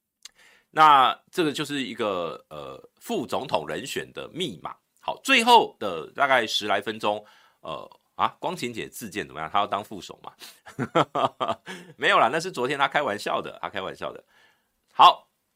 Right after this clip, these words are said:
这个有小编就帮我们做了这个投票，未来你想怎么走？要亲美、友中还是稳台？哦，其实应该可以复选啦，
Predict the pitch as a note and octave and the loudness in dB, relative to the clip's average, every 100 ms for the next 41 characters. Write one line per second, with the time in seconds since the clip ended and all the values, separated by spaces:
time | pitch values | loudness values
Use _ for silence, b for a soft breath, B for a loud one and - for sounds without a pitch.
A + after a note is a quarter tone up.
0 | _ _ _ _ - C3 A#2 G#2+ G2 F#2+ | _ _ _ _ -6 -2 0 0 -2 -4
1 | - A2 G2 F#2+ - A2 E3 E3 F3 D3 | -6 -6 -4 -4 0 0 0 -2 0 0
2 | C3+ F#2+ G2 D3 A2+ F2+ G2 F2 D2+ D2 | -2 -8 -10 -6 -4 -4 -6 -8 -8 -10
3 | - A2+ D#3+ - _ _ _ - G#3+ E3 | -6 2 2 0 _ _ _ 2 2 4
4 | A#2+ C3+ D3+ D#3+ D3+ D#3+ G#2+ G#2 - - | 2 0 -2 -2 -2 -2 -6 -4 -6 -8
5 | - C#3 B2+ - F#3+ F#3 A#2+ E2 G2 G2 | 0 2 2 2 2 2 -2 -2 -6 -4
6 | C3+ A#2 A2+ B2 F2+ D#2 D#2+ F#2+ - C#2 | -4 -4 -4 -8 -8 -6 -4 -4 -8 -16
7 | b b - C3 D#3+ E3 E3 E2+ - G#2 | b b -16 -12 -6 -6 -6 -10 -10 -16
8 | - - - - - - D#3+ - D#3 - | -16 -20 -20 -20 -18 -2 -2 2 0 0
9 | - - | -6 -8